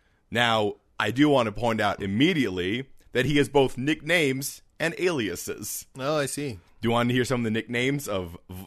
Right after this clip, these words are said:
Speaker 1: of, uh, Count Dracula?
Speaker 2: Sure.
Speaker 1: Evil Eye.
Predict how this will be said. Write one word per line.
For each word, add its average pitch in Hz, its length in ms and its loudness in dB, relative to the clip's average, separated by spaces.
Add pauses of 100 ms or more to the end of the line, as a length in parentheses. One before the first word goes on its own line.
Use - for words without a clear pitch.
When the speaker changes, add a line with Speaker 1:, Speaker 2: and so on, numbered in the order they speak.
(100)
Speaker 1:
of, 98 260 0
uh, 90 300 0
Count 117 300 -4
Dracula? 135 600 -2 (280)
Speaker 2:
Sure. - 340 0 (840)
Speaker 1:
Evil 160 280 2
Eye. 92 380 0